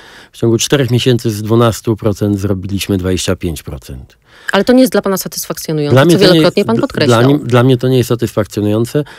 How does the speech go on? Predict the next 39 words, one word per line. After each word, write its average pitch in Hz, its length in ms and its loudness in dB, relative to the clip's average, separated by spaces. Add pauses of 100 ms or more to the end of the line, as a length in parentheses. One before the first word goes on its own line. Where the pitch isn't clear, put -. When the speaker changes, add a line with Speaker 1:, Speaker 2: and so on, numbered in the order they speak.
(120)
Speaker 1:
ale 120 180 2
to 135 180 2
dzisiaj 147 280 0
oznacza, 113 600 0 (280)
bo, 127 120 0
y, 123 40 -4 (360)
y, 123 540 0 (340)
mm, 117 300 -4 (640)
pytała 127 260 2
pani 120 260 2
o, 110 100 0 (200)
o 110 140 0
jaki 117 300 0
spryt - 320 -6
chodzi. 87 260 -4
Znaczy, 98 240 -4 (380)
p-, - 80 -14 (200)
albo 147 220 0
się 131 120 2
jest 123 120 4
sprytnym, 120 420 -2
albo 101 260 -2
nie. 80 200 -6 (720)
Ja, 113 320 0 (120)
ja 135 100 0
akurat 120 380 0
w - 80 -14
swój 127 280 0
spryt - 440 -2
polityczny, 98 680 -4
czy, 98 420 -4 (480)
y, 107 180 0
czy - 160 -6
zdolność 120 400 0
takiego 113 460 -2
działania 117 540 2
i 104 100 -2
takiego 104 400 -2
projektowania, 117 1040 0